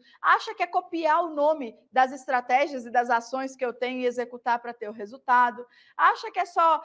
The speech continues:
ir lá e dar um nome especial e ter um resultado, e não é. Uma ação de venda em massa é uma estrutura completa que você aplica nos seus canais de venda,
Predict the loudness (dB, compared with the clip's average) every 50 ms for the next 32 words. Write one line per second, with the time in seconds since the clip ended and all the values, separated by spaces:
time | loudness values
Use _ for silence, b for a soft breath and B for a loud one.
0 | B B _ -10 -8 -4 0 2 2 2 2 2 2 0 0 0 0 -4 -4 -2
1 | 0 0 0 -2 -6 -10 -12 -10 _ -8 -8 -8 -6 -4 0 0 2 0 0 -4
2 | -8 -8 -8 -8 -8 -10 -12 -12 -8 -6 -4 -4 -4 -6 -8 -10 -10 -6 -2 -2
3 | -2 -2 -4 -8 _ _ b b b b b b -6 -2 0 0 0 -2 -4 -6
4 | -6 -6 -6 -6 -8 -8 -8 -10 -10 -10 -10 -12 -10 -6 -4 -4 -4 -4 -6 -6
5 | -6 -6 -6 -6 -8 -10 -12 -16 -16 _ -12 -12 -12 -12 _ -10 -4 0 0 0
6 | 0 0 -4 -4 -2 -2 -2 -4 -8 -14 -20 _ _ -2 0 2 2 0 0 -2
7 | -4 -6 -4 -2 -2 -2 -4 b b b b b b _ -8 -2 0 -2 -2 0
8 | 0 0 0 0 0 -4 -10 -10 -10 -8 -6 -6 -6 -6 -6 -10 -12 -8 -6 -4
9 | -4 -4 -6 -8 -8 -8 -6 -4 -2 -2 -2 -4 -6 -8 -12 -10 -10 -10 -10 -10
10 | -8 -6 -4 -6